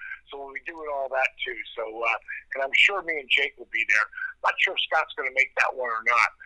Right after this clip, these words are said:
Uh, he might be, but, uh, that'll be, uh, uh, October ninth and most likely October tenth. It will be in Chi-Town,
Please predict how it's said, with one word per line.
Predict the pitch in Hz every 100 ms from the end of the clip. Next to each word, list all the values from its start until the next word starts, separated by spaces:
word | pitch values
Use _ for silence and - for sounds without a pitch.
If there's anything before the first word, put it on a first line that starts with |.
| - - -
Uh, | 104 101
he | 117
might | 123 131 123
be, | - 95 - - - - _
but, | 120 117 110
uh, | 113 107 - - - - 123
that'll | 127 135 -
be, | 135 127
uh, | 123 120 - _ _ _ _ -
uh, | 117 107 104 98 - -
October | - 143 156 165
ninth | 156 156 165 _ _ - - -
and | 123
most | 123 127 135
likely | 131 - 127
October | 117 - 120 104 - -
tenth. | 139 131 _ _ - - -
It | 120
will | 117 -
be | 123
in | 120
Chi-Town, | - 135 131 - 113 110 107